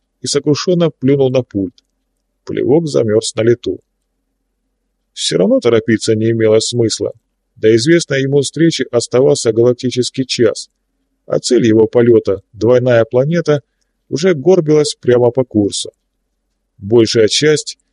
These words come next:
педерастического цвета шарик, распаханный, заболоченный, наверняка воняющий неживой ржавчиной,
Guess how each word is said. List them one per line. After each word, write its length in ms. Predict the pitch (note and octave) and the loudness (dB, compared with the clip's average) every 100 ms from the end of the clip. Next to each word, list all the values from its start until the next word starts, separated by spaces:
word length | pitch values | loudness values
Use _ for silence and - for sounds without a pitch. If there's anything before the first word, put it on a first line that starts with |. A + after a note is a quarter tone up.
| _ - | _ -8
педерастического 960 | G#2+ A#2 A#2+ - C3 A#2+ - - A2+ | -2 2 2 0 -2 0 -4 0 2
цвета 420 | A2 B2+ A#2 A2+ | 2 0 0 0
шарик, 520 | A2+ - B2+ A2+ - _ _ _ - | -2 0 2 2 0 _ _ _ -14
распаханный, 800 | - - - C#3 C#3 - A#2 G#2+ | -6 -6 -2 0 0 -2 -4 -4
заболоченный, 880 | G#2+ G2+ A#2 C#3 C#3 C3 A#2+ A2+ G#2+ _ _ - | -4 0 4 4 2 0 -2 -4 -8 _ _ -4
наверняка 440 | A2 C3+ D3 D#3+ | -2 0 0 0
воняющий 720 | B2+ B2 C#3+ D#3 C#3 B2+ A#2+ | 2 0 0 0 -2 -2 -4
неживой 460 | B2 A2+ A#2 B2+ A2 | -4 0 2 4 2
ржавчиной, 760 | G#2+ A2+ C3+ C3 - A#2+ A2+ | 0 2 2 2 -2 -6 -6